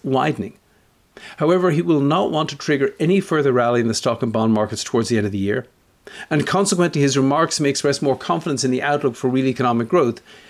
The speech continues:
and more doubt about the decline in inflation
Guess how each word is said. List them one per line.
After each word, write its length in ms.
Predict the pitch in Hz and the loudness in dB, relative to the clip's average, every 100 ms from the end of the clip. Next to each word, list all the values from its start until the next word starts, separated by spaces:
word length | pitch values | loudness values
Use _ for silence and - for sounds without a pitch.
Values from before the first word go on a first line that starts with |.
| - | -6
and 140 | 160 151 | 0 2
more 160 | 135 | 2
doubt 460 | 123 147 170 160 - 143 | 2 2 2 0 -2 -4
about 220 | 127 120 | -2 0
the 60 | |
decline 380 | 117 123 127 123 | -2 -2 0 2
in 60 | 107 | 2
inflation 560 | 107 151 143 - 107 | 2 0 2 0 -2